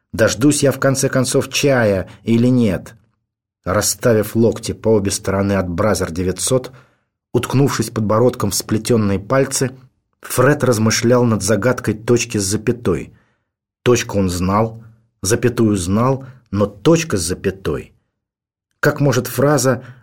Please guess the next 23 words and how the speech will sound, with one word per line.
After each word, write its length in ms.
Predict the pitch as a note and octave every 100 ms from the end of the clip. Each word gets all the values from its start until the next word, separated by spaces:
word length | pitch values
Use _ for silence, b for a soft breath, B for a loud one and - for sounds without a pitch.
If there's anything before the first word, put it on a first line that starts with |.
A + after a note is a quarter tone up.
| -
одновременно 880 | A2+ A#2+ A#2+ C#3 B2+ A#2+ A#2 A2+
кончаться 640 | A#2 A2+ G#2 - D3+ - B2
и 160 | B2
продолжаться? 920 | A2 B2 A#2 B2 A#2+ B2 - - - - _ _ _ _ _ _ _ -
Что-то 300 | - C3 C3
у 40 |
него 180 | C3 B2+
в 80 | A#2
голове 380 | B2 B2 C3
стопорилось, 960 | B2+ - - D3 A#2 F#2 E2 D2+ - - _
отказывалось 880 | B2 - - E3 B2+ A2+ G#2 G2 -
представить 640 | - A2 - - B2 A2
конец 460 | - A#2 A#2 B2 -
продолжения 1000 | A#2 G#2+ G#2 G#2+ G#2+ D3 C#3+ G#2+ F#2 B B B -
или 160 | B2
продолжение 640 | A#2+ A#2+ A#2+ B2 B2 B2+ B2
конца, 680 | B2 B2 A#2+ - G#2 E2 B B B B _
или 180 | C3+ C3
вообще 520 | C#3 C#3 - - B2+
что-то 300 | - A2 A2
среднее, 600 | - C3 B2+ F#2 F2+ E2+
поди 340 | E2+ G#2+ A2
знай. 500 | A2 A#2 C3 F2 -